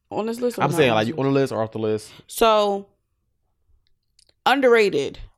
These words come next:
Speaker 1: underrated, underrated. Syd, go back, listen to it. Broken Hearts Club, fire album. One of our drink partners, pretty much, uh,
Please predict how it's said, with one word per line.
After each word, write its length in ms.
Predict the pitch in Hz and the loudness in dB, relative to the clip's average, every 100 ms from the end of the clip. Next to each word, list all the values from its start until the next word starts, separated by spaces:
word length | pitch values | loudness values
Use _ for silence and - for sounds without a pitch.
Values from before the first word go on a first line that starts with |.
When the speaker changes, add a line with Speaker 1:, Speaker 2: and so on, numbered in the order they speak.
| - | -4
Speaker 1:
underrated, 580 | 196 202 190 185 180 170 | 0 2 2 2 2 -2
underrated. 520 | 165 170 165 156 135 - | -6 -6 -6 -6 -8 -10
Syd, 560 | - - 175 151 139 _ _ | -8 -2 0 0 -2 _ _
go 140 | 175 180 | -2 2
back, 340 | 175 170 165 | 2 0 -6
listen 260 | 156 156 156 | -10 -10 -10
to 180 | - - | -10 -10
it. 180 | - _ | -12 _
Broken 240 | 170 170 | -4 -2
Hearts 240 | 175 180 - | -4 -4 -6
Club, 380 | 202 202 196 - _ _ _ | 0 0 0 -4 _ _ _
fire 540 | 185 180 180 175 175 _ - | 4 4 2 0 -4 _ 0
album. 880 | 180 175 170 170 - 156 151 117 - _ _ _ - | 4 6 4 -2 -12 -6 -6 -6 -10 _ _ _ -6
One 180 | 170 | -4
of 80 | 170 | -2
our 80 | 170 | -4
drink 220 | 175 190 | -4 -6
partners, 480 | 190 - 196 196 196 _ _ _ _ - - _ | -6 -6 -6 -10 -14 _ _ _ _ -20 -20 _
pretty 220 | - 196 | -4 -2
much, 200 | 190 170 - | 0 -4 -8
uh, 200 | - 165 | -6 -6